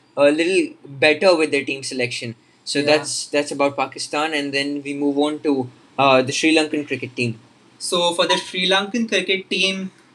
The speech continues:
Speaker 2: they, I mean, same goes for them as well. Not much was expected for them. They had a really young side, but one or two young players performed really well, like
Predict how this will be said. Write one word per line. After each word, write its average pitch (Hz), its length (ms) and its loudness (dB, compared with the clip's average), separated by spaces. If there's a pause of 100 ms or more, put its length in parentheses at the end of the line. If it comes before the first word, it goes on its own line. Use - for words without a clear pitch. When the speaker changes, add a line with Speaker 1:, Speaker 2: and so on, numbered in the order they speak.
(880)
Speaker 2:
they, 196 640 4 (160)
I 185 120 4
mean, 190 560 -2
same 233 560 0
goes 180 260 0
for 185 120 0
them 156 220 -2
as 147 200 -6
well. 143 280 -2
Not 165 320 -2
much 165 260 -4
was 180 160 -2
expected 170 640 -6
for 170 160 -2
them. 160 380 -4
They 165 320 2 (240)
had 170 160 4
a 175 140 4
really 196 340 -2 (100)
young 175 180 0
side, 165 500 -2 (280)
but 170 440 2
one 170 300 -4
or 190 100 -6
two 202 360 -8
young 165 380 -4
players 170 400 -4
performed 156 560 -10
really 156 380 -4
well, 143 260 -2 (300)
like 151 380 0